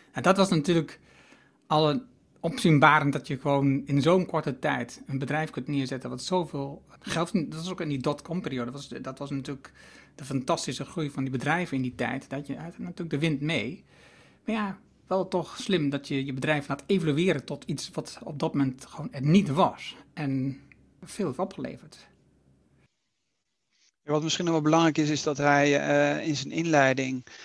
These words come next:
Speaker 2: eh, eigenlijk die twee bedrijven of die twee exits of die twee verkopen ook met elkaar vergelijkt. En hij eigenlijk zegt van, als je gewoon, eh, uitrekent wat het per jaar aan waarde gecreëerd heeft, dan is dat eigenlijk heel erg hetzelfde.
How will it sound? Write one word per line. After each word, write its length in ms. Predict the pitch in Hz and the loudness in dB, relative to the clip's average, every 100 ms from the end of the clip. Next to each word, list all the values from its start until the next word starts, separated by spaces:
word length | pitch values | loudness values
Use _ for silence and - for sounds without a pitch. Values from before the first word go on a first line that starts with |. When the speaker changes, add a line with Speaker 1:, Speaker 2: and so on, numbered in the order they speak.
| - _ _ _ | -20 _ _ _
Speaker 2:
eh, 300 | - 131 127 | -4 -2 0
eigenlijk 460 | - 160 165 151 - _ | 4 4 4 0 0 _
die 240 | 147 139 | -6 -4
twee 240 | 135 151 139 | 0 4 4
bedrijven 600 | 131 143 139 147 - 131 | 4 4 6 6 2 -4
of 120 | - | -4
die 100 | 139 | -6
twee 280 | - 143 131 | 0 4 6
exits 680 | 165 - - 120 - - - _ | 4 4 2 0 0 -4 -8 _
of 180 | 127 - | -12 -8
die 160 | - | -8
twee 200 | - 131 | -2 -2
verkopen 500 | 113 147 - 123 127 | 4 4 6 2 2
ook 80 | 127 | -4
met 140 | 123 123 | -4 -2
elkaar 220 | 127 110 | 0 0
vergelijkt. 460 | 110 120 135 165 | 0 4 6 4
En 100 | - | 0
hij 100 | 131 | 0
eigenlijk 320 | 147 151 135 - | 2 2 0 0
zegt 260 | 135 - | -2 -2
van, 240 | - 123 - - - - _ | -4 -4 -6 -20 -20 -20 _
als 160 | - 123 | -2 -2
je 60 | - | 0
gewoon, 340 | 135 123 - _ _ _ | -2 -2 -6 _ _ _
eh, 340 | - 127 127 123 - | -2 2 2 0 2
uitrekent 560 | 151 147 135 120 123 | 2 4 4 4 2
wat 140 | 123 127 | -2 -2
het 200 | 127 - - | -2 -6 -2
per 140 | 131 | 0
jaar 280 | 127 131 135 | 2 2 2
aan 120 | 123 | 2
waarde 240 | 123 147 156 | 6 6 4
gecreëerd 480 | 151 - 139 143 | -6 -2 0 2
heeft, 220 | 139 139 - | 0 -2 -2
dan 120 | 131 | -4
is 120 | 123 | -4
dat 120 | 120 | 2
eigenlijk 280 | 135 120 120 | 4 4 2
heel 140 | 123 123 | 2 2
erg 120 | 110 | 0
hetzelfde. 580 | - 127 139 - 214 | -2 0 0 -2 -8